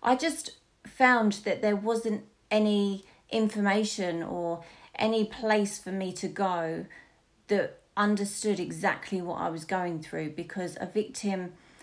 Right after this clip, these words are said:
will say what they're going through and an outsider will say, "Why are you putting yourself through this? Just leave." But it,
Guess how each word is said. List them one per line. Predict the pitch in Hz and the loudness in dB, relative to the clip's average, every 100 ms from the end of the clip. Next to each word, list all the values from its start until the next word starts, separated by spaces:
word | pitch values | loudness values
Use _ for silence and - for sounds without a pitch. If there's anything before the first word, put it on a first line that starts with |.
| - - _ _ _ _ _ - | -20 -20 _ _ _ _ _ -2
will | 196 | -2
say | 202 214 185 180 175 | 2 6 8 6 2
what | 165 - | -2 -4
they're | 170 | -2
going | 220 226 208 | 6 8 8
through | 185 180 175 - | 2 0 0 -2
and | 185 175 - | -4 -4 -4
an | 190 - | -6 0
outsider | 226 220 208 214 185 175 165 | 2 2 2 0 0 -2 -4
will | 160 | -4
say, | 160 180 160 | -4 -2 -2
"Why | 151 160 180 202 | -4 -4 0 2
are | 226 | 2
you | 214 | 0
putting | 208 220 185 | -4 -6 -4
yourself | 165 165 170 165 | -6 -4 -4 -4
through | - 165 | -4 -4
this? | 156 160 | -4 -6
Just | - 180 - 185 | -6 -6 -6 -4
leave." | 165 143 131 - - | -2 -2 -6 -14 -4
But | - 180 - | 2 2 2
it, | - - | -4 -8